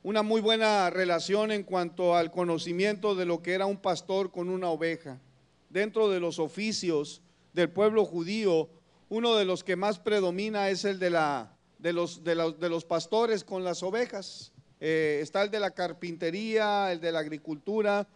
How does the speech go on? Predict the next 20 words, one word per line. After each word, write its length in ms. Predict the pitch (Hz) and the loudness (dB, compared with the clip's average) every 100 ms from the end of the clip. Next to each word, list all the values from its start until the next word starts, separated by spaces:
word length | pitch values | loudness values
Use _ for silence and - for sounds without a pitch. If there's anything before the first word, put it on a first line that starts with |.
| _ _ _ - | _ _ _ 0
y 120 | 190 | 4
habla 260 | 214 226 | 4 4
mucho 420 | 214 233 196 226 208 | 0 -2 0 0 0
sobre, 360 | 196 190 180 | 0 -2 -2
también 340 | 175 180 202 214 | -2 -2 -2 0
sobre 320 | 208 196 185 | -2 0 0
la 100 | 170 | 0
situación 540 | 175 165 175 160 202 | -2 -2 -2 -2 -2
de 80 | 208 | -2
los 160 | 190 - | -2 -2
pastores. 640 | 180 175 226 247 240 196 | -4 -2 2 2 2 -2
Así 220 | 175 202 | -4 -4
que, 300 | 190 226 175 - _ _ _ | 2 2 2 -4 _ _ _
pues, 180 | - 190 | -4 0
David, 340 | 190 190 254 240 | 2 2 0 0
en 120 | 233 | 0
una 180 | 240 220 | -2 0
forma 760 | 233 233 226 220 185 151 123 - _ | 0 0 2 2 2 0 -4 -16 _
muy 320 | 151 196 233 | -4 0 4
específica, 1120 | 220 - 185 - 220 202 214 214 214 208 175 | 2 2 -4 -2 -6 -4 -6 -2 0 0 -2